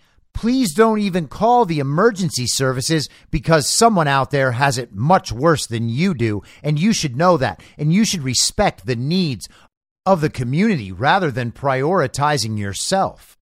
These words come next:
But don't worry, we're gonna play you music that you don't wanna hear with intermittent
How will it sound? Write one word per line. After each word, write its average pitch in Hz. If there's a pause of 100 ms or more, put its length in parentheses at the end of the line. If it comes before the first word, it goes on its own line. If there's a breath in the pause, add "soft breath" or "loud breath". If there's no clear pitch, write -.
(440)
But -
don't 143
worry, 131 (300)
we're 185
gonna 233
play 190
you 139
music 120 (240)
that 110
you 220
don't 240
wanna 202
hear 151 (200 soft breath)
with 135 (120)
intermittent 220